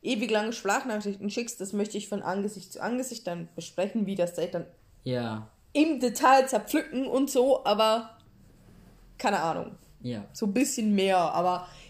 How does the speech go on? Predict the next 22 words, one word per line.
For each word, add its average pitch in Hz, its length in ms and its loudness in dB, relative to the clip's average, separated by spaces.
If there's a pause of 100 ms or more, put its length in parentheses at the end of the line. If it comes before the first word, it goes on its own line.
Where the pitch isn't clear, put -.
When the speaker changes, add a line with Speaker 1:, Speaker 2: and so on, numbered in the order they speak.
(160)
Speaker 1:
eben, 240 440 -2
also 220 320 2
ihr 240 180 2
seht, 247 360 -4 (160)
wir 214 180 0
sind 254 200 -2
das 226 200 -4
selber 214 340 -2
auch 202 140 -2
noch 196 240 -6 (540)
am, 151 100 0
Speaker 2:
Sehr 160 180 4
am 160 160 2
Üben. 151 340 2
Speaker 1:
am 226 140 2
Üben, 262 380 0
am 214 180 2
Speaker 2:
Vor - 80 -6
allem 226 100 4 (160)
auch - 60 -4
Speaker 1:
Ausprobieren. 240 460 2
Speaker 2:
dieses 147 260 -6